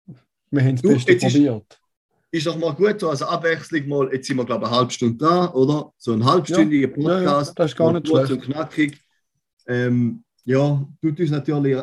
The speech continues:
Speaker 1: leid, dass wir am Raphael sein Engelsstimmli jetzt nicht so viel gehört haben, wie sonst
Speaker 2: Ja,
Speaker 1: haben
Speaker 2: du,
Speaker 1: wir
Speaker 2: und sonst kann er ja noch irgendeinen Funfact aufnehmen, wo wir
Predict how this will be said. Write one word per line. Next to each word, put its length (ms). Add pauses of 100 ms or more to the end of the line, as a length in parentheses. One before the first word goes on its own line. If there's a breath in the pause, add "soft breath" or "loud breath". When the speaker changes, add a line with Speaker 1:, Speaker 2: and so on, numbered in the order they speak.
Speaker 1:
leid, 340
dass 160
wir 120
am 140
Raphael 440
sein 260
Engelsstimmli 580
jetzt 180
nicht 160
so 160
viel 240
gehört 360
haben, 200
wie 80
sonst 160
Speaker 2:
Ja, 80
Speaker 1:
haben 100
Speaker 2:
du, 80
Speaker 1:
wir 80
Speaker 2:
und 160
sonst 380 (140)
kann 120
er 80
ja 60
noch 80
irgendeinen 320
Funfact 480
aufnehmen, 400
wo 40
wir 260